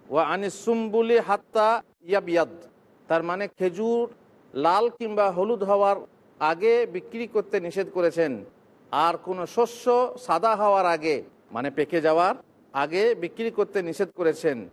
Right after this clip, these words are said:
ওয়া ইয়ামান আল আহা, এবং সম্পূর্ণ দুর্যোগ থেকে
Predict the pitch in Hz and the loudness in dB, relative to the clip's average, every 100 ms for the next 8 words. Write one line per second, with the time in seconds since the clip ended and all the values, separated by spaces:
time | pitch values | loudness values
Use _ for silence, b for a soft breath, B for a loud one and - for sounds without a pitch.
0 | _ - 139 160 175 220 180 185 202 214 | _ -2 2 4 2 0 -2 -6 -4 -2
1 | 202 185 156 196 180 151 170 160 - _ | 0 0 2 2 2 2 2 0 -2 _
2 | - 143 170 190 180 175 175 208 233 233 | -10 -8 -6 -6 -4 -4 -4 -2 0 0
3 | 214 190 160 - _ _ _ - 151 156 | 0 0 0 -8 _ _ _ -12 -6 -2
4 | 147 233 233 214 202 190 175 160 | 2 2 0 -6 -4 0 0 -2